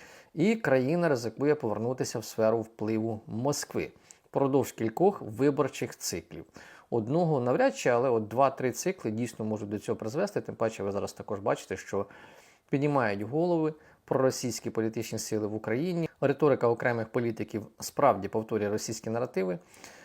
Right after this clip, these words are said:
І це абсолютно очевидно. Та і українці доволі легко піддаються, е, таким, е, інформаційним вкидам і готові будуть голосувати справді не на з-, не за зовсім проукраїнські політичні сили,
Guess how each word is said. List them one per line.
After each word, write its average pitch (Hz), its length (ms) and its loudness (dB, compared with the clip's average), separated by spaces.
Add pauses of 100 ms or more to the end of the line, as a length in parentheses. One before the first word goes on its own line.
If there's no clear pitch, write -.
(120)
І 123 120 0
це 135 280 4 (260)
абсолютно 127 500 0
очевидно. 175 500 0
Та - 220 -2
і 160 160 0
українці 127 800 -2
доволі 107 880 -2
легко 117 400 0
піддаються, 101 880 -2 (440)
е, 107 160 -2
таким, 107 440 -4
е, 101 300 -6 (100)
інформаційним 120 680 -2
вкидам 165 600 -4 (160)
і 120 220 -2
готові 127 400 -2
будуть 139 220 -4
голосувати 110 760 -2
справді 113 460 0
не 113 120 -4
на 113 140 -2
з-, 95 220 -8
не 117 160 -2
за 107 120 -2
зовсім 120 360 -4
проукраїнські 107 680 -4
політичні 98 480 -8
сили, 196 300 -2